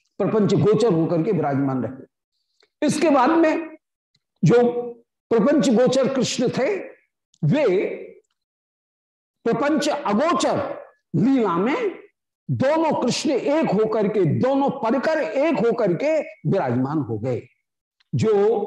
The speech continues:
प्रपंच का परकर था, प्रपंच में दिख रहा था परकर, वो परकर और अप्रकट परकर दोनों एक होकर के विराजमान।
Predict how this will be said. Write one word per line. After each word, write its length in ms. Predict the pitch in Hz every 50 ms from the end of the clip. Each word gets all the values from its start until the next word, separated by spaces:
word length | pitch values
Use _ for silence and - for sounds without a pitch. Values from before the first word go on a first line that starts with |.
| - - - - - - _ _ -
प्रपंच 400 | 214 208 - 254 254 233 - 302
का 140 | 285 311
परकर 380 | 277 285 254 220 208 - 240 202
था, 120 | - 202
प्रपंच 460 | 185 - - 214 180 185 240 240 - 247
में 200 | 294 254 170 131
दिख 200 | 208 262 285 233
रहा 320 | 262 240 196 220 247 247
था 160 | 262 254 247
परकर, 460 | 220 214 208 214 220 175 143 - - - _ _ _ -
वो 220 | 147 202 262 254 254
परकर 340 | 254 254 254 254 302 302
और 440 | 302 254 202 240 240 254 247 240 214
अप्रकट 420 | - - - 277 - 311 220 - -
परकर 460 | 233 214 196 - 170 135 117 - - _ _ _ -
दोनों 480 | 120 110 226 226 196 190 220 226 233
एक 280 | 220 202 254 262 269 170
होकर 380 | - 151 170 151 - 160 151 139
के 260 | 160 262 294 466 403 269 - - - _ _ -
विराजमान। 640 | 143 180 190 156 131 120 123 127 123 131 - -